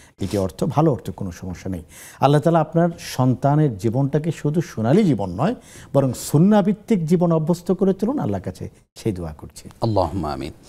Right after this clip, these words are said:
Speaker 2: আপনি অত্যন্ত সুন্দর একটি পরামর্শ দিয়েছেন, আশা করছি আমাদের দর্শকরা, আহ, সেটা ফলো করে মেনে চলবেন ইনশাআল্লাহ। আমাদের অনেক দর্শকরা অপেক্ষায় থাকেন একটু কথা বলবার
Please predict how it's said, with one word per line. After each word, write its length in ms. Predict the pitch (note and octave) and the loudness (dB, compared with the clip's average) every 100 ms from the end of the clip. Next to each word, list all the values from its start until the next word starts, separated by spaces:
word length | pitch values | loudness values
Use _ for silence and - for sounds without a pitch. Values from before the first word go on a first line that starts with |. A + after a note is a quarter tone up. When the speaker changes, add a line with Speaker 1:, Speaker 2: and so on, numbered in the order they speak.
| - - - - - C3+ | -14 -12 -12 -14 -2 0
Speaker 2:
আপনি 200 | - D3 | 4 4
অত্যন্ত 340 | C3+ C#3+ F3 | 4 2 2
সুন্দর 560 | D3 - D#3 D#3 E3 D#3+ | 2 2 4 6 6 4
একটি 200 | - B2+ | 2 0
পরামর্শ 440 | A#2+ A#2 A2+ - | 2 2 2 0
দিয়েছেন, 440 | C3 C3+ - G3 | 2 2 4 4
আশা 220 | D3 A2+ B2 | 4 2 0
করছি 260 | A2+ - | 0 2
আমাদের 260 | A#2 A2 G#2+ | 2 2 0
দর্শকরা, 560 | G2+ - B2 E3 B2 | -2 -2 -2 0 2
আহ, 540 | D3+ - - G#2 G2 F#2 | 0 -2 -4 -2 -2 -4
সেটা 240 | - G#2+ | -4 -4
ফলো 280 | - A2+ G2+ | -2 0 0
করে 400 | - G2 F#2 F2 - | 0 -2 -2 -4 -2
মেনে 260 | A#2 A#2+ A#2 | 2 2 2
চলবেন 440 | - C#3 G#2+ F#2 | 2 2 2 0
ইনশাআল্লাহ। 560 | F2+ F2 - F#2+ F2 F#2+ | -2 -4 0 0 0 -2
আমাদের 200 | B2+ C#3+ | 2 2
অনেক 340 | C3 D3+ D#3 | 4 4 4
দর্শকরা 420 | C#3 - B2 B2+ | 2 0 -2 0
অপেক্ষায় 520 | A2+ G2 A#2+ - - A#2 | 0 0 -2 -2 0 0
থাকেন 360 | A2+ A2+ G#2 | -2 -2 -2
একটু 280 | F#2+ - G#2 | -4 -4 -2
কথা 220 | A2 G#2 G#2 | 0 0 -2
বলবার 280 | G2+ F#2 | 0 -2